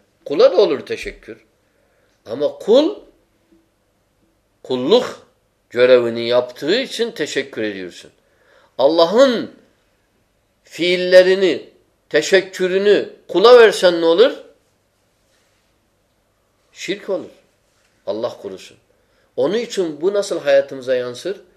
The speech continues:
Hayatımıza yansır. Her şey Allah'tandır. Bütün ikram bize Allah'tandır. İlim, rahmet, bereket, nimet,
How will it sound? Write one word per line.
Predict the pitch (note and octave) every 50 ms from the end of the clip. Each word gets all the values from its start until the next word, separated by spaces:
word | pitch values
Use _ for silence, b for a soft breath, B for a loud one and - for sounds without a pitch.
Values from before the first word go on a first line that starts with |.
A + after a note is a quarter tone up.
| b b b
Hayatımıza | _ G#2 A2 A#2 B2 B2 - - B2+ B2+ C#3+ D3
yansır. | C#3+ C3+ C3 C3 - B2 G#2+
Her | G#2+ G2+ G#2+ C#3+ F3 F3 D#3+
şey | - - D3+ D#3 F#3 G#3 - _ _ _ _ _ _ _ _ _ _ _ _ _ _ _ _ _ _ _ _ _ _ _ _ _
Allah'tandır. | G#2 G#2 G2+ G2+ G2 - - - A2+ A2 G#2+ F#2+ - - _ _ _ _ _ _ _ _ _ _ _ _
Bütün | A2+ - - - G#3+ A3
ikram | F3 - D#3 - - - C#3 D#3 F3+ F3 C3+
bize | B2 A#2+ B2 D#3+ F3 - - - -
Allah'tandır. | G2+ G2 G2+ G2+ - - - B2 A#2 G#2+ G2 - E2 - _ _ _ _ _ _ _ _ _ _
İlim, | - A2 A2 B2+ C3+ B2 G#2 F#2 _ _ _ _ _ _ _ _ _ _ _ _
rahmet, | G#2 G#2+ - - B2 B2+ C3+ A#2 - - - _ _ _ _ _
bereket, | G2+ G#2 A2+ A2+ A#2+ A#2 A#2 - C#3+ C3 A#2 - - _ _ _ _ _ _ _ _ _ _ _ _ _ _
nimet, | G#2 G#2 A#2+ C3 B2+ A#2 B2 C3+ C#3 B2+ - -